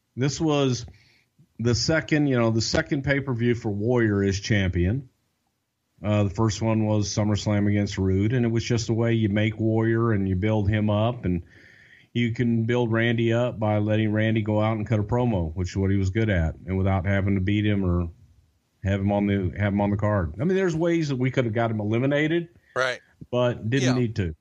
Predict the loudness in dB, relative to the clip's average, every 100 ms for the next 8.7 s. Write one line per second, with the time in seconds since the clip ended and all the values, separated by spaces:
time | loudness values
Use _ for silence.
0 | _ -6 -4 -4 -8 -10 -12 -12 -12 -10
1 | -6 -6 -4 -2 0 0 0 0 -2 0
2 | 0 2 0 0 0 2 2 0 -2 -4
3 | -4 -4 -6 -2 -2 -2 -4 -2 -4 -4
4 | -6 -6 -2 -4 -4 -10 -6 -6 -4 -2
5 | -2 -2 -8 -18 -6 -2 -2 0 -2 -2
6 | -8 -10 -10 -16 -20 -20 -20 -20 _ _
7 | 0 2 2 -2 -2 -2 -4 -8 -10 -10
8 | -10 -12 -16 -12 -10 -10